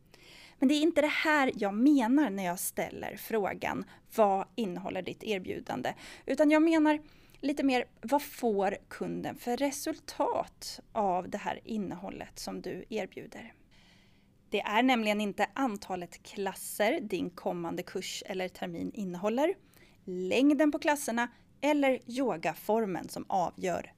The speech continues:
vad yogan ska kosta. Låt mig nu få repetera det här som jag just sa, för det här måste förändras i yogavärlden.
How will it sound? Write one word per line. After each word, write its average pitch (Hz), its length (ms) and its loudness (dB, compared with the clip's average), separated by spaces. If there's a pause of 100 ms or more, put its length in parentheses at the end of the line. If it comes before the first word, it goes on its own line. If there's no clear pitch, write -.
(120)
vad 165 160 -8
yogan 180 380 -4
ska - 160 -8
kosta. - 420 -2 (1300)
Låt 269 320 2
mig 175 100 -2
nu 156 140 -4
få - 180 -10
repetera 320 840 -2
det 220 60 -2
här - 180 -6
som - 160 -8
jag 52 140 -6
just - 240 -10
sa, - 260 -4
för - 140 -4
det 262 60 4
här 233 180 2
måste 233 720 4
förändras 208 960 4
i 208 440 0
yogavärlden. 175 920 2